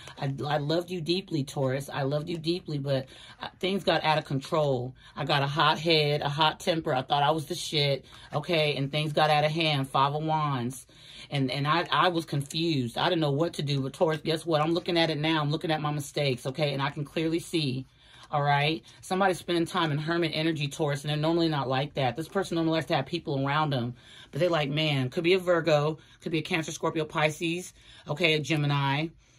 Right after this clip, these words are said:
got Aries, Leo, Sag. I, I just, I want this, I want this, this ending to end. That's what I'm feeling. I want this ending to end, okay?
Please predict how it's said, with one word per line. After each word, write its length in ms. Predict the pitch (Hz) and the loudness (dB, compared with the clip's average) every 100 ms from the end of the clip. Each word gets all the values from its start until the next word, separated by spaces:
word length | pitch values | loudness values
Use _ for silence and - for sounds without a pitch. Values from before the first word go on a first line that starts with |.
| _ - | _ -2
got 180 | 151 147 | -2 0
Aries, 260 | 147 156 | -2 -2
Leo, 220 | 160 156 | 0 0
Sag. 560 | 160 - 156 147 147 151 - - - - - - | 0 0 2 4 2 0 -6 -20 -20 -20 -16 -4
I, 220 | - 127 - - | -2 -2 -6 -4
I 120 | - | -2
just, 280 | 165 170 - - | 0 -2 -4 0
I 80 | |
want 260 | 156 180 175 | 0 0 0
this, 520 | 175 170 - - - - | 0 -2 -4 -12 -14 -2
I 100 | 160 | 0
want 240 | 196 196 | 0 0
this, 380 | 180 160 - - _ | -2 -2 -6 -14 _
this 240 | 156 156 - | -8 -8 -2
ending 420 | 170 175 156 131 | 0 2 2 2
to 220 | 127 160 - | 0 -6 -2
end. 540 | 156 139 117 110 - - - _ _ - - - | 0 0 -2 -6 -12 -18 -20 _ _ -20 -20 -4
That's 240 | 156 170 | -2 -2
what 80 | 185 | -2
I'm 140 | 160 | -2
feeling. 480 | 151 - 151 139 120 | -2 -2 0 0 -2
I 100 | 135 | -2
want 300 | 143 147 170 | -2 0 -2
this 180 | 143 143 - | -4 -4 -2
ending 340 | 160 156 151 | -2 0 -2
to 180 | 143 147 139 | -4 -6 -2
end, 460 | 139 127 120 113 - | -2 0 -2 -6 -8
okay? 560 | 131 131 156 139 139 | -8 -2 2 2 2